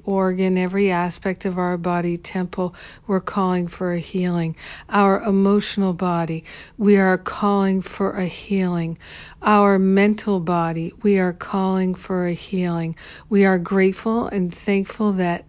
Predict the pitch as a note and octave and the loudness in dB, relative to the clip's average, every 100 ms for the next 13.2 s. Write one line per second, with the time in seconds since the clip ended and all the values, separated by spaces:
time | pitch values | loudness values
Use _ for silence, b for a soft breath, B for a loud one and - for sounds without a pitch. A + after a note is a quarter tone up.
0 | - G3+ G#3 G#3 F#3+ - G#3 G3 F#3+ F3 | -4 0 2 0 -2 -2 0 0 0 -2
1 | E3+ - G3 G#3 G3+ F#3 F#3 F#3+ F#3 - | -4 -4 -4 -2 -2 -2 -2 -2 -2 -2
2 | - G3 F#3+ F3+ F#3 - A3 G#3+ G3+ F3 | -2 0 2 0 -2 0 0 2 0 0
3 | E3 D#3+ E3+ F#3+ F3+ G#3 F#3+ F3 E3+ F3+ | -4 -4 -6 -6 -6 -4 -4 -2 -4 -4
4 | F3 E3 E3 E3 E3 B B B B A3+ | -4 -4 -6 -6 -10 B B B B 6
5 | G3+ G3 F3+ G3+ G3 G3 - A3 A3 G3 | 8 6 4 4 4 4 0 -2 0 2
6 | F3 E3+ - G3+ G3 - G#3 F#3 - - | 0 -2 0 0 0 -2 0 0 -4 -6
7 | G3 G3 - - G#3 G3+ - B B B | -4 -4 -6 0 2 2 -2 B B B
8 | G#3+ F3+ - G#3+ G#3 G#3 G3+ G#3 G3 F#3+ | -6 -4 2 4 4 4 2 0 -2 -4
9 | - G3 F#3+ F#3+ F#3+ - G3 F#3 F3 E3+ | -4 -4 -2 -2 -4 -4 -4 -2 -2 -2
10 | E3 E3+ - B B B A3 G3+ F#3+ F#3 | -4 -8 -14 B B B 2 6 6 4
11 | F3 G3+ G3+ G3 - F3+ D#3+ E3 B B | 2 2 4 2 -2 -4 -4 -8 B B
12 | B - A3 G3 G3 G3 G#3+ G#3+ G#3+ F#3 | B 0 2 4 4 4 2 0 -2 -6
13 | D#3+ - | -6 -8